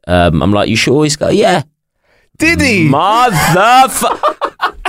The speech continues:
Speaker 1: like, n-, shout out number one, and they di-, this didn't make it into the
Speaker 2: Yeah.
Speaker 1: show 'cause there's, like, eight rounds and they chop
Speaker 2: Yeah.
Speaker 1: it down to four, whatever. It was like, "Your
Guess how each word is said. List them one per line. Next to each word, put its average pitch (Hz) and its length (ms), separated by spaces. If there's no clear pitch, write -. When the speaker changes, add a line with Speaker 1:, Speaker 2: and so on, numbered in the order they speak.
Speaker 1:
like, 156 320
n-, 160 760
shout 170 420
out 156 220
number 139 300
one, 117 600
and 110 160
they 117 80
di-, 131 160
this 127 240
didn't 113 320
make 107 280
it 107 140
into 110 160
the 123 100
Speaker 2:
Yeah. 113 100
Speaker 1:
show 127 220
'cause 101 140
there's, 101 160
like, 98 260
eight 104 240
rounds 92 400
and 92 80
they 92 140
chop 120 220
Speaker 2:
Yeah. 101 60
Speaker 1:
it - 60
down 87 200
to 85 80
four, 90 280
whatever. 76 300
It 57 80
was 82 140
like, 87 300
"Your 170 760